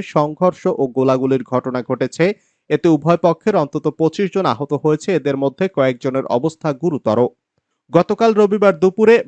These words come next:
বারতুপা বাজারে মাওনা ইউনিয়ন পরিষদের চেয়ারম্যান জাহাঙ্গীর আলম খোকন ও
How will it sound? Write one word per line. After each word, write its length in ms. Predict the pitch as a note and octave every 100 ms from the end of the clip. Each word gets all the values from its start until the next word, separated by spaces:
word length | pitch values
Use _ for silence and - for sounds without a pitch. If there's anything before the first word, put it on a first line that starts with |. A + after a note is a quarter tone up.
| -
বারতুপা 480 | C#3+ D#3 - F3+ F3+
বাজারে 400 | C#3+ C#3 E3 G3+
মাওনা 440 | D3+ C3 C#3+ E3 E3
ইউনিয়ন 400 | C#3 C#3 D3 D3+
পরিষদের 500 | C#3 C#3+ C3+ D3 C3 -
চেয়ারম্যান 420 | D#3+ D#3 D#3 F#3+ D3
জাহাঙ্গীর 480 | C3 B2 D3 D3 C#3
আলম 200 | C3+ B2
খোকন 360 | _ D3 -
ও 60 | G#3+